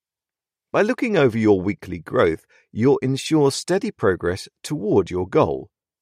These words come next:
Without these meetings, you're left wandering without really knowing where you're at. This means you'll never know what you need to do to meet your goal in the timeline you've set yourself, which is a recipe for disaster.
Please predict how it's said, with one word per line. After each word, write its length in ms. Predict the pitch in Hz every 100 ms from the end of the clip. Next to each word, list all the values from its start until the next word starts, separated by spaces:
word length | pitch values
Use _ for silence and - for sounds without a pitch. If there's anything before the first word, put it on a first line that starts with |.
| _ _
Without 380 | 147 143 220 247
these 220 | 104 90
meetings, 460 | 90 80 - 90 - _ -
you're 180 | 147 185
left 260 | 156 -
wandering 600 | - 123 113 85 65 - _ -
without 340 | 117 160 151
really 300 | 101 135 92
knowing 260 | 78 80 87
where 160 | 101
you're 260 | 98 104 107
at. 300 | 107 - - _ _ _ _ _ _ _
This 240 | - 190 -
means 300 | 120 104 - _
you'll 160 | - 113
never 340 | 117 156 185
know 280 | 190 113 87
what 180 | 92 107
you 100 | 104
need 220 | 104 107
to 100 | -
do 300 | 85 160 135
to 140 | 90 113
meet 400 | 127 196 - -
your 180 | 85 73
goal 320 | 82 78 87 -
in 180 | 104
the 100 | 92
timeline 800 | - - 160 98 76 69 117 92
you've 180 | 113 123
set 300 | - 208 -
yourself, 400 | 80 65 67 55 _ _ _
which 180 | - 175
is 80 | 143
a 80 | 135
recipe 400 | 98 - 95 87
for 140 | 95
disaster. 580 | 85 78 73 67 -